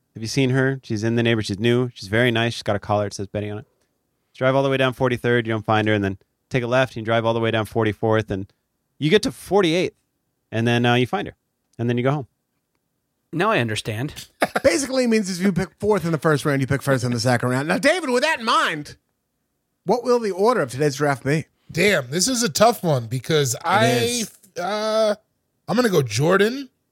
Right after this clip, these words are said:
Speaker 2: Ah, you're
Speaker 1: Cool.
Speaker 2: sweet.
Speaker 1: Tight.
Speaker 4: David, Sean, Ian.
Speaker 3: Hot corner.
Speaker 1: Shut up.
Speaker 3: All right. All
Speaker 4: Yeah.
Speaker 3: right. <laughs> I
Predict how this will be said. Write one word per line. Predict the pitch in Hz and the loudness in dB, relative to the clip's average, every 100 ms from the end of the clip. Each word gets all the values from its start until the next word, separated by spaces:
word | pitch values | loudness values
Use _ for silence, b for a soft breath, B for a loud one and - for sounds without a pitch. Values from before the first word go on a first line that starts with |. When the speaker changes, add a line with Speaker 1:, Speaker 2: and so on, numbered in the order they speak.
| _ _ _ 127 | _ _ _ -8
Speaker 2:
Ah, | 110 - | -8 -6
you're | 190 | -2
Speaker 1:
Cool. | 220 | -2
Speaker 2:
sweet. | 113 - | -4 -10
Speaker 1:
Tight. | 175 - _ _ | -14 -18 _ _
Speaker 4:
David, | 151 147 160 175 202 185 _ _ _ _ | 2 4 4 4 2 0 _ _ _ _
Sean, | - - - 143 135 139 156 156 _ _ _ _ - | -8 -6 0 2 2 0 -4 -10 _ _ _ _ -6
Ian. | 131 110 87 _ _ _ _ _ _ _ | -4 -4 -8 _ _ _ _ _ _ _
Speaker 3:
Hot | - 359 - | -2 -2 -2
corner. | 208 180 170 160 - | 0 2 0 -4 -14
Speaker 1:
Shut | 120 | -12
up. | 147 - _ _ _ _ _ _ _ | -12 -14 _ _ _ _ _ _ _
Speaker 3:
All | 123 208 | -4 -2
right. | 170 107 _ _ | -2 -4 _ _
All | - - | -4 0
Speaker 4:
Yeah. | 302 285 110 - - | 2 2 0 -6 -6
Speaker 3:
right. | 247 | -8
<laughs> | - | -4
I | 208 349 381 220 190 185 | -2 0 0 0 -2 -4